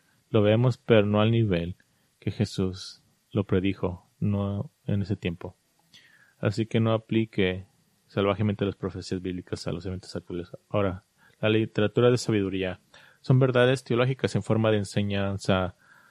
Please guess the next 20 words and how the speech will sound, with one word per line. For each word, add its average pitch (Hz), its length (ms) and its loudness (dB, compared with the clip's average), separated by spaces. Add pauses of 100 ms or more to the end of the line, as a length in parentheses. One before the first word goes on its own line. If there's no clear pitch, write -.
(500)
proverbial 123 560 6
o 113 80 4
directa, 117 380 2
pero 110 220 4
tenga 131 280 2
en 123 120 0
cuenta 120 340 2
que 117 120 -2
Salmo 127 400 4
cae 117 200 4
en 113 80 2
la 110 80 2
poesía 107 480 2
y 107 60 2
la 104 100 2
literatura 107 680 2
de 110 60 -2
sabiduría 110 640 0
por 101 200 -2
muchos. 101 520 -6